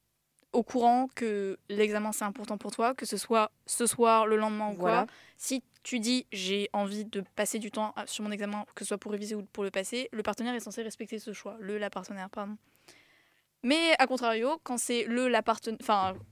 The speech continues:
Speaker 1: toi qui finis par céder, t'as, enfin, pour moi, t'as aucun droit de reprocher à l'autre
Speaker 2: Oui.
Speaker 1: de t'avoir excité, tu vois. Genre, c'est toi qui as cédé.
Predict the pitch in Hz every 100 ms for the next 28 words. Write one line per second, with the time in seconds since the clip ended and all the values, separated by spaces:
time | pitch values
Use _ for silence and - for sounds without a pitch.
0 | - - 262 233 - 226 - 240 233 220
1 | - 247 220 285 359 - _ _ _ _
2 | - 202 - _ _ _ - 196 226 254
3 | 226 233 233 226 226 220 196 214 233 214
4 | 233 226 190 202 247 - - 214 254 220
5 | 208 220 220 220 208 220 220 202 190 170
6 | 190 180 - 185 202 208 269 202